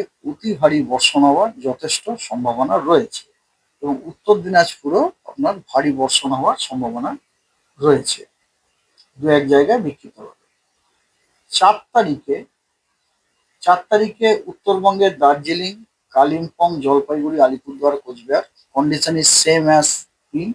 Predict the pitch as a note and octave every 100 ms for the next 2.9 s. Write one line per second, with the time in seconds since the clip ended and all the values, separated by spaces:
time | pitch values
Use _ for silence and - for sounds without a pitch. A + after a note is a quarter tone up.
0 | - _ _ _ - - D3 - D3+ C#3+
1 | - - C#3+ C#3 - E3 D#3 F#3+ A3+ D3
2 | E3+ D3+ C3+ C#3+ C#3+ C#3+ D#3+ D#3 G3+